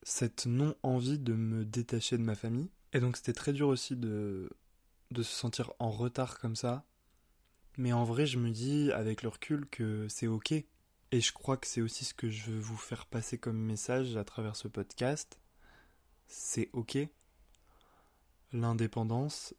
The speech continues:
elle viendra quand elle viendra. C'est ok. Qu'est-ce qu'il y a de mal à vingt et un ans de vouloir encore vivre chez ses parents ? On est encore en études, on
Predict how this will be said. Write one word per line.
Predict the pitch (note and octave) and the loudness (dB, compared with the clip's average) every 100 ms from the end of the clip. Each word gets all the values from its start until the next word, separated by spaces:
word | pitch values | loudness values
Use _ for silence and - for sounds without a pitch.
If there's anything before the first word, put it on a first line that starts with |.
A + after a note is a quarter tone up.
| _ | _
elle | G#2+ G#2+ | -6 -4
viendra | G#2+ A2 G#2+ A2 G#2+ | -4 -2 -2 0 -2
quand | - A#2 | -4 -2
elle | A#2 | -2
viendra. | A2 G#2+ G#2 G#2+ D3 F3+ _ _ _ | 0 -2 -2 0 -2 -4 _ _ _
C'est | - - B2+ | -10 -2 -2
ok. | - A#2 G#2+ - _ _ _ _ | 0 -2 -6 -10 _ _ _ _
Qu'est-ce | C#3+ - | -4 -4
qu'il | - A2+ | -4 2
y | |
a | B2 | 2
de | C3 A2+ | 2 2
mal | A2 A2+ D3 A2 - _ - | 2 2 2 -2 -8 _ -2
à | A2 G#2 G#2 | 0 0 -2
vingt | G#2+ G#2+ A#2 - B2 | -4 -2 -2 -2 -2
et | |
un | A2+ A2+ | 0 0
ans | A#2+ D#3 - _ _ _ - | 0 -4 -12 _ _ _ -10
de | A2+ | -4
vouloir | A2 A2+ A2+ A2 | -4 -2 0 0
encore | A2 A#2 A2+ | -2 -2 -2
vivre | A2+ A#2+ | -2 -4
chez | - A#2 | -4 -4
ses | A#2+ | -4
parents ? | A2+ A2 A#2 D3+ - _ _ _ | -4 -4 -4 -8 -12 _ _ _
On | C3 A#2 | -2 0
est | |
encore | A2+ A2 A#2 | 0 -2 -2
en | A#2 | 0
études, | A2+ - D3 D3+ B2 - _ _ | 0 2 0 0 -4 -8 _ _
on | _ | _